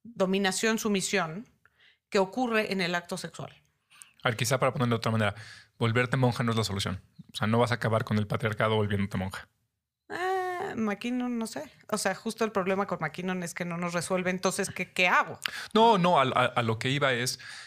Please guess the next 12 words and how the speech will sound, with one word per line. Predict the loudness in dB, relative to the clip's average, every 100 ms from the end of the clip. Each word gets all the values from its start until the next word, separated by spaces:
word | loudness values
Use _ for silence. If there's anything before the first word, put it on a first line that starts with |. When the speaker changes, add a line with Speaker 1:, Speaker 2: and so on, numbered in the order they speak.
| -8
Speaker 2:
em, | -2 -2 -4 -10 -12 -4
<clears throat> | -2 -2 -4
así | -2 0
como | 0 0
el |
proletario | 0 0 0 0 0 0
no, | 2 0
o | -2 -8 -14 -4
sea, | -4
el | 0
proletariado | 0 2 2 2
no, | 2 2 2 2 -2